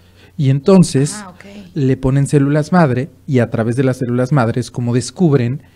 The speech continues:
Speaker 1: que probablemente estas células madre están ayudando a que el paciente no sé qué proceso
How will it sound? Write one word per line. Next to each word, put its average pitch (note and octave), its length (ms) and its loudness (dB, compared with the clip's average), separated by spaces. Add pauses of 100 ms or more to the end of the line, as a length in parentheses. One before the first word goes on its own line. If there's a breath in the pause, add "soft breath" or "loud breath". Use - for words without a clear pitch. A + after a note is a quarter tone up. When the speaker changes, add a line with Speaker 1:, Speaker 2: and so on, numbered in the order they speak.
(320 soft breath)
Speaker 1:
que C3 480 2
probablemente B2+ 680 -2
estas A#2+ 200 -6
células B2+ 300 2
madre B2 300 -8
están A#2+ 400 -6 (320)
ayudando C3+ 880 2
a A2+ 120 -8
que - 120 -8
el A2+ 80 -4
paciente A#2 480 -4
no C3 180 -4
sé D3+ 380 -2 (220 loud breath)
qué C#3+ 120 2
proceso B2+ 540 -2